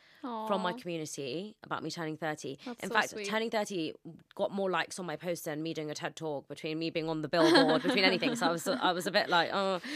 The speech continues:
Speaker 1: do people value that more than my actual work?" Which was a bit interesting
Speaker 2: It's
Speaker 1: to
Speaker 2: just they
Speaker 1: see.
Speaker 2: care about you as a person,
Speaker 1: Yeah,
Speaker 2: you
Speaker 1: which I
Speaker 2: know?
Speaker 1: thought was really
Speaker 2: Yeah.
Speaker 1: sweet.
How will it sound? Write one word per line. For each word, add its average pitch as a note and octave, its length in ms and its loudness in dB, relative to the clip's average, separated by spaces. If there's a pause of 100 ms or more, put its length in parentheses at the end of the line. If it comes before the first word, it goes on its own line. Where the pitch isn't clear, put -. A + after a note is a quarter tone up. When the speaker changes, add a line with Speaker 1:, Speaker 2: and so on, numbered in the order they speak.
(120)
Speaker 1:
do A3 100 0
people A3 300 8
value G3 300 12
that G3 180 10
more F#3+ 200 6
than F3+ 160 6
my F3+ 140 6
actual E3 540 2
work?" F3+ 400 4 (580)
Which - 140 -8
was F3 100 -8
a F#3+ 60 2
bit D#3 160 2
interesting D3+ 420 -2
Speaker 2:
It's E3 120 2
Speaker 1:
to G#4 40 6
Speaker 2:
just G#4 120 4
they G4 120 8
Speaker 1:
see. E4 60 4
Speaker 2:
care D4+ 180 10
about D4 200 6
you B3 100 2
as A3+ 100 2
a G#3 60 -8
person, - 580 -8
Speaker 1:
Yeah, G#3 200 8
Speaker 2:
you F#3 60 8
Speaker 1:
which G3+ 120 2
I A3+ 60 8
Speaker 2:
know? A3 40 4
Speaker 1:
thought A#3+ 140 6
was F#3+ 160 0
really F#3+ 260 0
Speaker 2:
Yeah. A3+ 300 2
Speaker 1:
sweet. - 260 -6